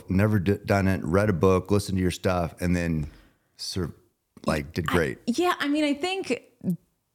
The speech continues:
Speaker 2: like, I definitely learned from trial and error, but it also, a lot of what you read in books,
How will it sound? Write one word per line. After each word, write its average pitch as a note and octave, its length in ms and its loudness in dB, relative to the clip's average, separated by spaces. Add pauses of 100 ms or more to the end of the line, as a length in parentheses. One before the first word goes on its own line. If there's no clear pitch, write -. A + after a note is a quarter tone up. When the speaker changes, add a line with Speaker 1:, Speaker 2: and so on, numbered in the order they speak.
(100)
Speaker 2:
like, F#3+ 360 0
I F3 240 2
definitely G#3 340 0
learned A3+ 240 2
from B3+ 140 2
trial C4 280 0
and C#4 100 2
error, D#4 300 2
but G3 540 0
it G#3+ 240 -2 (120)
also, G3 640 0
a - 60 0
lot F3 180 2
of G3 80 0
what G3+ 120 2
you F#3+ 120 2
read F3+ 180 2
in F#3 140 2
books, - 480 -2